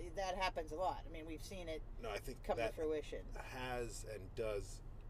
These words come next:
Speaker 2: probably more so in the past than that, but not, this is not sexual, uh, I know about that.
Speaker 1: Yeah, you're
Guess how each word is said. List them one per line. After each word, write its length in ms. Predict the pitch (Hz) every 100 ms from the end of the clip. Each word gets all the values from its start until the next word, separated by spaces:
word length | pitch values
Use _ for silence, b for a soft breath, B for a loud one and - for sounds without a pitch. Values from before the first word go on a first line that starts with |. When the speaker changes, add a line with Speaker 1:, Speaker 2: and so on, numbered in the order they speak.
| - - - - -
Speaker 2:
probably 320 | 117 104 101
more 180 | 98 104
so 140 | - 101
in 60 |
the 60 | 90
past 340 | - 98 90
than 120 | 104 90
that, 120 | 87 -
but 120 | 95 - - - 113 113
not, 240 | 120 123 - - - - - - - - - -
this 180 | 131 131
is 100 | 123
not 260 | 120 117 113
sexual, 1040 | - - 131 110 - 117 98 101 95 95 92 - - - - - -
uh, 40 | 87 80 80 80 - - - - - - - - -
I 40 | 104
know 180 | 117 113
about 320 | - 98 87
that. 280 | 101 95 85 220
Speaker 1:
Yeah, 140 | 196 156 - -
you're 140 | 98